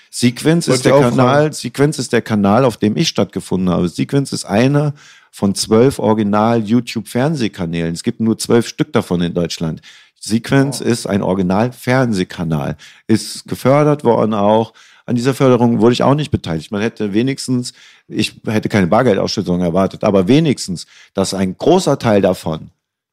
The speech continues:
Speaker 1: in meine Projekte, und zwar ganz explizit in meine Projekte,
Speaker 2: Mhm.
Speaker 1: für Mitarbeiter, die dann nur in meine Richtung arbeiten. Explizit Content mit mir produzieren. Nein, ich bin immer nur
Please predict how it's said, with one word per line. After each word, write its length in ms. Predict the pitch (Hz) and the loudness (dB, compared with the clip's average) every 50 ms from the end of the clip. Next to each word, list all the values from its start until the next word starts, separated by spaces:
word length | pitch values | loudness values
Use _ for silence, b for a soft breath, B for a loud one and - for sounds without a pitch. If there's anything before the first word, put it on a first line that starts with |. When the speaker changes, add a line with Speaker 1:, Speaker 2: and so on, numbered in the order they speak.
| _ _ _ - - _ _ _ - - _ _ _ _ - | _ _ _ -20 -20 _ _ _ -20 -20 _ _ _ _ -2
Speaker 1:
in 180 | 92 92 87 | -2 0 2
meine 320 | 92 101 107 113 120 123 120 | 2 2 2 2 2 0 -2
Projekte, 640 | - - 107 113 127 135 - - 98 90 87 - - | -2 2 2 4 4 2 0 -2 -4 -4 -4 -4 -4
und 140 | - 98 87 | -6 -8 -6
zwar 240 | - - 98 92 85 | -4 -4 -2 -2 -2
ganz 300 | - 117 120 135 131 - | 0 0 0 0 -2 -4
explizit 560 | 104 - - - 95 - - 156 165 - - | -6 -4 -4 -4 -4 -2 0 0 0 2 2
in 40 | 107 | 2
meine 220 | 98 92 92 92 | 2 2 2 0
Projekte, 460 | - - 87 90 85 80 - - 92 | -2 -2 -4 -4 -4 -6 -6 -8 -8
Speaker 2:
Mhm. 40 | 85 | -8
Speaker 1:
für 180 | 104 - 101 98 | -6 -4 -2 0
Mitarbeiter, 580 | 104 143 156 - 143 127 - 123 123 - 113 98 | 2 2 2 2 0 2 2 0 2 2 0 0
die 120 | 98 95 | 0 0
dann 200 | 87 117 120 123 | 2 2 2 4
nur 260 | 131 135 143 151 160 - | 4 2 2 0 -4 -4
in 120 | - 113 | -2 0
meine 300 | 101 117 113 117 123 117 | 0 2 0 0 0 -2
Richtung 320 | 107 120 - - 110 98 92 | -2 -4 -4 -4 -6 -6 -6
arbeiten. 560 | 82 82 82 82 82 82 80 76 - - - | -6 -8 -8 -8 -8 -8 -10 -12 -14 -14 -8
Explizit 720 | - 135 156 - - - 131 127 110 - - 139 135 - - | -4 -4 -4 -4 -6 -10 -10 -10 -6 -2 0 0 0 0 0
Content 460 | - 120 143 139 - 151 131 110 - | -2 0 0 0 0 -2 -2 -2 -4
mit 140 | 101 92 95 | -6 -2 0
mir 160 | 113 127 135 | 2 2 2
produzieren. 640 | - - - 110 101 104 - - - 117 104 87 B B B B B B B | 0 0 -4 -4 -4 -6 -8 -6 -4 -2 -2 -2 B B B B B B B
Nein, 180 | B 127 143 117 | B -2 -2 -2
ich 100 | 113 - | -4 -2
bin 120 | 113 104 | -2 -2
immer 180 | 113 123 139 151 | 0 0 0 0
nur 340 | 139 131 135 139 143 139 | 0 0 0 2 0 0